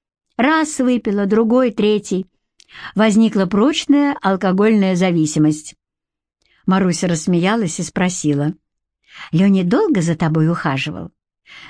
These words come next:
«Не представляю его с цветами, поющего романсы под окнами». Марусино любопытство — вполне вписывалось в наш шутливый разговор. И его любопытство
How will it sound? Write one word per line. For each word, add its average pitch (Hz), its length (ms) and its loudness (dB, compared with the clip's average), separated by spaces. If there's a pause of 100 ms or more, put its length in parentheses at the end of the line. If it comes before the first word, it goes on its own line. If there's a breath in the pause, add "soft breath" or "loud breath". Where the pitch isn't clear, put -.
«Не 254 160 4
представляю 226 800 0
его 202 220 0
с 214 100 -8
цветами, 180 640 -2 (300)
поющего 202 580 2
романсы 170 560 0
под 180 240 0
окнами». 165 520 0 (1600)
Марусино 262 540 2
любопытство — 226 840 0 (340)
вполне 214 460 2
вписывалось 214 680 -2
в 180 100 2
наш 208 220 0
шутливый 185 560 -2
разговор. 170 580 -2 (1040 soft breath)
И 233 60 2
его 240 640 2
любопытство 165 1040 -2